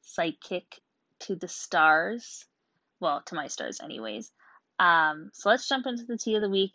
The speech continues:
get it done, and get it over with so you guys can hear the amazing stories that Melissa gave me. First story of the week, Lala Kent was denied being dressed for her wedding by Michael Costello.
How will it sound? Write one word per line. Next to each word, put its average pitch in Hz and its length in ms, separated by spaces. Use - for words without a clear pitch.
get 185 200
it 196 160
done, 175 240
and 165 140
get 160 120
it 151 80
over 175 260
with 180 160
so - 140
you 170 120
guys 180 180
can 185 140
hear 175 200
the 170 120
amazing 160 520
stories 151 440
that - 180
Melissa - 300
gave - 260
me. 107 240
First 214 240
story 202 280
of 196 100
the 190 100
week, 180 300
Lala 185 400
Kent - 340
was 185 200
denied 165 720
being 160 300
dressed 175 380
for 233 120
her 240 100
wedding 185 380
by 175 160
Michael 160 360
Costello. - 640